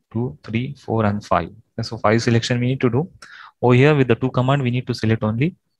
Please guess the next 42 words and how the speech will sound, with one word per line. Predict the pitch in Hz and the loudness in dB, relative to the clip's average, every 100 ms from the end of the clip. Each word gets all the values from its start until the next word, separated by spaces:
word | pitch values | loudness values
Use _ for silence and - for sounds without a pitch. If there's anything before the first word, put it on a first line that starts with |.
| _ _ - | _ _ -4
three | 113 107 | 0 2
faces. | 98 92 92 | 0 -4 -8
Okay, | - 104 | -10 -10
so | 104 | -6
that | 104 101 | -4 -4
is | 107 | -4
something | 107 104 107 | -6 -4 -4
like | 113 110 | -4 -6
the, | 110 113 _ _ _ - | -10 -14 _ _ _ -6
when | 110 | -2
you, | 113 | -2
you | 113 104 | -2 -2
do | 113 113 - 98 | -4 -4 -8 -12
fast | - 104 123 - - | -2 0 0 -4 -2
cad | 107 120 127 | 0 2 0
model. | 104 107 156 143 | -2 -2 -2 -6
Okay, | 104 110 | -10 -10
so | - | -8
in | 110 | -4
that | 110 - | -4 -4
case, | 107 - | -8 -8
you | |
need | 104 - | -10 -10
to | |
create | - 95 95 | -8 -6 -6
something | - 98 98 | -8 -14 -12
like | 92 | -14
this. | - - _ _ _ _ _ _ _ _ _ _ - | -16 -20 _ _ _ _ _ _ _ _ _ _ -20
So | - - | -14 -8
here | 104 | -6
you | 107 | -4
can | 104 110 | -6 -4
find | 123 147 151 | -4 -4 -4
we're | 107 | -6
going | 104 104 | -6 -8
to | 107 | -8
be | 104 - | -8 -4
have | 101 104 - _ _ _ _ _ | -4 -6 -10 _ _ _ _ _
something | - 110 107 107 | -10 -10 -8 -4
like | 107 101 | -2 -2
this. | 123 135 | -4 -6
Okay, | 107 - | -10 -10